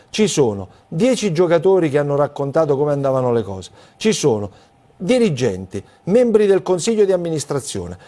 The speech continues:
revisori dei conti, ma, eh, perché prendersela con un magistrato che può avere ad-, anche la sua passione e la simpatia sportiva, ma che è un uomo dello Stato? Cioè,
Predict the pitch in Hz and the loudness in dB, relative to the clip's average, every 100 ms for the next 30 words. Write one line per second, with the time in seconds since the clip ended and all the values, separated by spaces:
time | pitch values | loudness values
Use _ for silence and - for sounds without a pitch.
0 | - 160 240 233 202 285 254 208 185 196 | -2 2 2 2 2 2 4 2 2 2
1 | 156 117 104 117 104 _ _ _ _ _ | 2 0 -8 -8 -10 _ _ _ _ _
2 | _ - 202 233 - _ _ _ - 175 | _ -4 -2 -2 -8 _ _ _ -16 -16
3 | _ - _ - 285 240 156 - 165 160 | _ -20 _ -4 -2 0 0 2 0 2
4 | 151 - 151 151 160 170 175 180 165 - | 0 0 0 2 2 0 0 0 -2 -2
5 | 233 233 170 147 - 170 160 175 160 156 | 0 2 0 -2 0 0 2 2 2 0
6 | 156 160 180 - 269 311 175 151 143 - | -2 -2 -4 -2 0 0 2 2 2 2
7 | 151 147 - 180 156 143 156 147 147 151 | 0 0 0 0 2 0 -2 -4 0 0
8 | - 147 120 127 98 90 - - 120 131 | 0 -4 -2 -6 -6 -10 -16 -8 -4 0
9 | 131 131 160 156 135 127 110 - 156 110 | 0 2 2 2 2 0 -2 2 2 0
10 | 92 85 _ _ _ _ _ _ 185 160 | -6 -16 _ _ _ _ _ _ 0 2
11 | 135 | 0